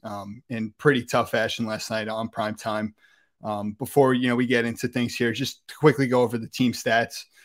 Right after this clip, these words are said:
Uh, the time possession, the Jaguars held the, held the ball for thirty-two, thirty-four minutes and fifty-two seconds to the Jets, twenty-five minutes and eight seconds.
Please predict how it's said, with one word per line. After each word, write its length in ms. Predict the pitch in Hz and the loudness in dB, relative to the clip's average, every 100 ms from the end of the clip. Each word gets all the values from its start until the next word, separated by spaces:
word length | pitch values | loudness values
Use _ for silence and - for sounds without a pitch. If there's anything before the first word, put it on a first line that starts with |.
| _ _ - | _ _ -4
Uh, 140 | 113 | -2
the 100 | 110 | -2
time 280 | - 135 127 | 0 2 2
possession, 420 | 123 123 113 - | 0 0 0 -2
the 60 | 110 | 0
Jaguars 580 | 127 123 117 117 110 - | 2 2 2 0 0 0
held 180 | 113 | -2
the, 240 | 117 107 139 | -2 -6 2
held 160 | 131 | 2
the 40 | 123 | 2
ball 140 | 123 | -4
for 140 | - - | -4 -6
thirty-two, 560 | 131 135 - 147 131 - - - | 0 0 2 0 0 -4 -10 6
thirty-four 340 | 165 160 160 156 | 8 8 6 4
minutes 360 | 147 139 - | 4 2 0
and 100 | 123 | -2
fifty-two 400 | 139 123 120 131 | -2 -4 -4 -2
seconds 360 | - 127 120 - | 2 2 2 -4
to 40 | |
the 80 | 117 | -10
Jets, 340 | 107 120 110 - | -2 -2 -2 -4
twenty-five 480 | 127 120 113 110 | -2 -2 0 0
minutes 280 | 113 110 107 | 0 -4 -6
and 80 | 107 | -6
eight 120 | 107 | -6
seconds. 460 | - 104 110 107 | -4 -4 -4 -8